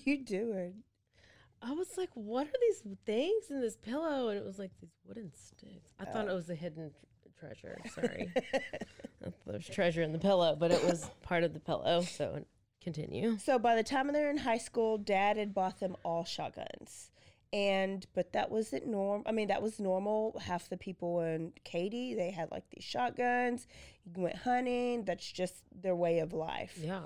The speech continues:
Speaker 1: So David was a great athlete. He was good at baseball, but he was a beast at football.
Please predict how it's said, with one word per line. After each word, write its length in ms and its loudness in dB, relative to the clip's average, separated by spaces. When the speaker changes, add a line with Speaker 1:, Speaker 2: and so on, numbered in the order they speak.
Speaker 1:
So 140 2
David 420 4
was 200 2
a 60 -2
great 220 0
athlete. 520 -4
He 160 -4
was 200 -4
good 240 -2
at 120 -6
baseball, 1000 0
but 200 4
he 160 -6
was 220 -4
a 100 -2
beast 640 -2
at 180 -4
football. 800 -6